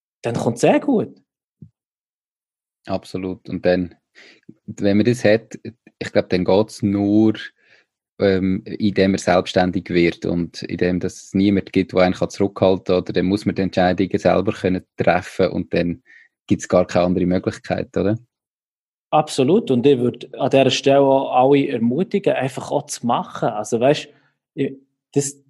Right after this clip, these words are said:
Speaker 1: klingt immer so plump, weisst, einfach mal machen. Aber es ist genau das,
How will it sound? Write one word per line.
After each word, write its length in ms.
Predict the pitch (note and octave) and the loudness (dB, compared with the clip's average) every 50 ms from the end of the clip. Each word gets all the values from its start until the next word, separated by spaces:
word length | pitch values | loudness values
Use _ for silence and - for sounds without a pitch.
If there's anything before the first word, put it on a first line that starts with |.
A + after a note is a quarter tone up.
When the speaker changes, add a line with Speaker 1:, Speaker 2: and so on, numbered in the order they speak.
| _ | _
Speaker 1:
klingt 260 | - C#3 D3 D#3+ D#3 D#3 | 0 2 2 2 2 2
immer 140 | D#3 D#3 | 2 0
so 180 | D#3 - - D3 D3+ - | 0 0 -2 -2 -2 0
plump, 440 | - C3 B2+ A2 G2+ F#2+ - - - | 0 2 2 2 0 -4 -10 -8 -6
weisst, 260 | A2+ G#2+ G#2+ - - | -6 -4 -4 -4 -6
einfach 240 | A#2+ - - - - | -6 -6 -6 -4 -2
mal 240 | B2 A#2+ A#2+ A#2+ A2+ | 0 2 2 2 2
machen. 460 | A2+ A2+ G#2 F#2+ - - - - - - | 0 0 -2 -2 -6 -12 -20 -12 -8 -6
Aber 200 | B2 A#2 - A#2+ - - _ _ _ _ | -4 -4 -4 -6 -8 -10 _ _ _ _
es 120 | - F#3 E3+ | -8 -6 -4
ist 180 | D#3 - - | -6 -6 -4
genau 480 | - C#3 B2+ C3 C3 C3 D3+ F3 F#3 F3+ | -2 0 0 2 2 4 4 4 4 2
das, 440 | F3+ - D3+ E3 G3+ - - - | 2 2 2 2 2 2 -2 -8